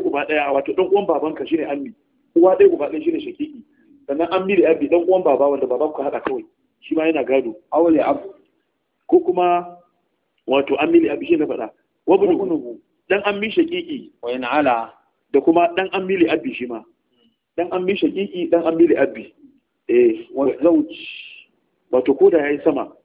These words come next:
Speaker 1: Sannan sai miji.
Speaker 2: Wa maulan ni'ma.
Speaker 1: Da kuma maulan ni'ima.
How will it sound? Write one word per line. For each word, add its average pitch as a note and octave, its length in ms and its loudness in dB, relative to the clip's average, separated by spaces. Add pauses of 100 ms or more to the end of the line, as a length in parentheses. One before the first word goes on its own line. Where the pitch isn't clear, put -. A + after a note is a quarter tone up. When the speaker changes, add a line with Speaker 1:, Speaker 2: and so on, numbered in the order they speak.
Speaker 1:
Sannan E3 260 0
sai F#3+ 140 6
miji. - 460 -8 (720)
Speaker 2:
Wa C3 120 -10
maulan D#3 460 0
ni'ma. C3 480 -4 (200)
Speaker 1:
Da B2 80 2
kuma D#3+ 480 0 (340)
maulan C3 340 4
ni'ima. D#3+ 300 2